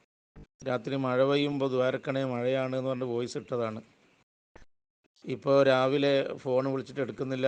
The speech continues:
അവിടെയാണ് ഉരുൾപൊട്ടിയത്. പള്ളി പോയിട്ടുണ്ട്, മദ്രസ പോയിട്ടുണ്ട്, സ്കൂൾ പോയിട്ടുണ്ട്.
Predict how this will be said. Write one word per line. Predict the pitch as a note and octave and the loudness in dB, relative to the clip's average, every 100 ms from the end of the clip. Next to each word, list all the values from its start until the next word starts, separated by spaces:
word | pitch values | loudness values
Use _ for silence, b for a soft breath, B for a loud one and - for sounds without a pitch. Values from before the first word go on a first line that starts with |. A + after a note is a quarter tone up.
| B2+ | 2
അവിടെയാണ് | A#2+ B2 C3+ C3 | 0 0 0 0
ഉരുൾപൊട്ടിയത്. | B2 A#2 A#2 A#2+ G#2 B2+ A#2 C3 | -2 -4 -6 -10 -4 -2 -2 -4
പള്ളി | B2 A#2 A#2+ | -4 -6 -4
പോയിട്ടുണ്ട്, | B2+ B2+ A#2+ B2+ A#2+ A#2+ C#3+ _ b b b | -4 -4 -6 -10 -8 -8 -8 _ b b b
മദ്രസ | - A#2+ A#2+ B2 C3+ | -6 -2 -2 0 -2
പോയിട്ടുണ്ട്, | B2+ C3 A2+ B2+ A#2+ | -2 -4 -4 -6 -4
സ്കൂൾ | B2+ - - C#3 | -4 -6 -4 0
പോയിട്ടുണ്ട്. | D3 B2+ B2+ B2 A#2+ A#2 | 0 0 -4 -6 -8 -8